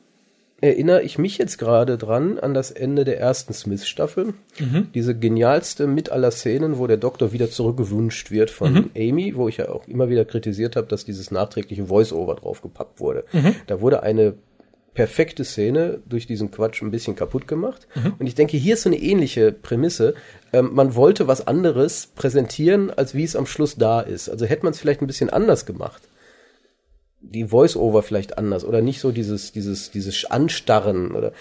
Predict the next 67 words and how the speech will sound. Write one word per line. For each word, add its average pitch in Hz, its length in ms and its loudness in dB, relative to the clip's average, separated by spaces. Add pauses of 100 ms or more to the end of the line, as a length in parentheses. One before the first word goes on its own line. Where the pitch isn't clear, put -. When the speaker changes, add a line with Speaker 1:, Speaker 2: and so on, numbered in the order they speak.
(120)
Speaker 2:
Mhm. 151 260 -4
Speaker 1:
so, 127 80 0
das, 123 300 -8
man 131 180 4
hat 202 120 0
dann 190 120 2
einen 143 220 0
Tacken 202 240 -2
zu 180 160 -2
viel 143 200 -4
gemacht - 340 -8
und 107 100 -8
dieses 120 120 -2
Speaker 2:
Ja. 147 120 4
Speaker 1:
Tacken 180 260 -2
zu 139 140 -6
viel 185 280 -6
hat's 175 160 -6
dann 156 140 -4
kaputt - 360 -6
gemacht. - 260 -14 (320)
Speaker 2:
Ja, 151 180 6
also 151 140 0
ich, 151 120 -4
ich, 156 160 -6
ich 120 120 -8
kann 208 240 0
so 185 80 2
ein 165 100 4
bisschen 196 300 2
den 180 40 0
Finger 208 220 0
drauf 170 80 -4
setzen, 175 240 -2
was 147 120 -2
mich 190 140 4
da 123 140 0
störte. 117 320 -4
Es 123 140 -6
war 139 120 4
ein 175 60 2
Tacken 170 280 -4
zu 151 120 -4
viel 170 460 6 (560)
und 165 120 2
es 156 120 0
war 151 100 8
der 165 180 6
Tacken 202 300 -2
zu 151 140 -4
viel, 196 260 0
der 156 140 8
mich 190 240 2
erstmal 170 340 2
glauben 170 340 6
ließ, 131 200 0
dass 165 120 -2
die 156 120 -4
Kinder - 320 2
vielleicht 156 240 0
noch 156 80 0
in 151 60 -2
irgendeiner 202 260 4
Form 202 240 6
wichtig - 280 4
werden 104 220 -2
könnten. 190 200 8